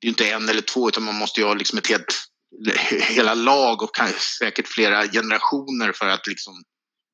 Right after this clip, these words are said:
på en hygglig nivå ta sig upp om man inte bara ska köpa in ett lag. Och det, det brukar ju sluta sådär.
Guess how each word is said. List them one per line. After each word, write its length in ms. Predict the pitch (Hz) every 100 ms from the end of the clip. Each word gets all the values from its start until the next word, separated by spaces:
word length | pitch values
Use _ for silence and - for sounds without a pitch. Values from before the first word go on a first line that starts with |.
| _ _ _ _ _ - -
på 60 |
en 260 | 110 107 107
hygglig 460 | 101 110 98 98
nivå 180 | 95 92
ta 160 | - 98
sig 140 | 101
upp 100 | 90
om 80 | 98
man 60 | 95
inte 120 | 87
bara 100 | 87
ska 120 | -
köpa 400 | - 98 87 -
in 100 | 107
ett 140 | 95
lag. 140 | 90 90
Och 80 | 98
det, 140 | 104
det 140 | 95
brukar 280 | 104 104 -
ju 60 | 95
sluta 320 | - 92 -
sådär. 400 | - 80 82 -